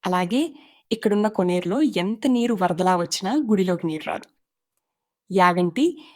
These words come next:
ఇక్కడ రోజు రోజుకు నంది పెరుగుతూ ఉంటాడు. శ్రీశైలం భ్రమరాంబిక దేవాలయం వెనుక ఒకప్పుడు జుంతుమది శబ్దం వినపడేదట.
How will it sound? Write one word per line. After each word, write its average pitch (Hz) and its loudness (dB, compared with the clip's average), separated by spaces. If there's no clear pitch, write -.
ఇక్కడ 214 2
రోజు 196 0
రోజుకు 202 -2
నంది 196 -2
పెరుగుతూ 175 -2
ఉంటాడు. 151 -4
శ్రీశైలం 196 -2
భ్రమరాంబిక 185 0
దేవాలయం 170 0
వెనుక 170 -2
ఒకప్పుడు 220 2
జుంతుమది 214 2
శబ్దం 165 0
వినపడేదట. 165 -4